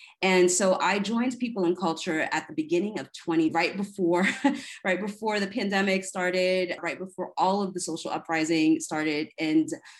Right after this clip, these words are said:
what happened is we saw a need around June when things were getting really tense. There was a need, right, internally for,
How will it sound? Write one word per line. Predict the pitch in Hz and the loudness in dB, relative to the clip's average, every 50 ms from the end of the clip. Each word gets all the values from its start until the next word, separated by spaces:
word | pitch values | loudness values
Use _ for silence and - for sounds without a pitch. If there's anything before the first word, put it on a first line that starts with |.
| - _ _ _ _ _ _ _ _ - | -20 _ _ _ _ _ _ _ _ -6
what | 170 220 214 214 | -2 -2 0 0
happened | - 247 - - - 330 262 214 | 0 0 0 0 2 2 4 4
is | 202 180 - | 2 2 0
we | 208 208 | -2 -4
saw | 202 - - 240 285 311 | -4 -4 -2 -2 0 2
a | 185 170 | 4 4
need | 156 147 151 165 202 180 131 117 120 - - | 6 6 6 4 2 2 0 -2 -2 -2 -2
around | 165 151 170 196 233 220 180 - | 0 0 0 0 0 0 -2 -4
June | - 165 170 185 170 135 127 113 - - | 0 2 4 4 4 2 0 -4 -6 -6
when | 160 151 147 147 | -6 -6 -4 -2
things | 180 202 208 190 - | -4 -4 -2 -4 -6
were | - 170 147 | -6 -6 -6
getting | 156 160 160 160 156 151 147 147 - _ | -4 -4 -4 -2 -2 -4 -6 -8 -10 _
really | - 190 208 208 196 185 170 160 | -6 -4 -2 0 2 2 2 0
tense. | - - 135 110 90 85 - - - - - - | 0 -4 -10 -10 -10 -10 -10 -10 -12 -12 -10 -4
There | 165 185 202 214 | -2 0 0 0
was | 220 165 180 | 0 0 2
a | 165 | 2
need, | 143 143 147 143 131 117 113 123 147 | 2 2 2 0 0 -2 -4 -4 -2
right, | 147 147 147 139 - - | -2 -2 -2 -2 -4 -2
internally | 170 175 165 165 - - 170 160 160 151 156 151 147 147 147 - | 0 2 2 0 0 -2 -4 -4 -4 -4 -4 -4 -4 -4 -6 -6
for, | - 160 147 143 143 143 139 139 | -6 -4 -4 -2 -2 -4 -4 -6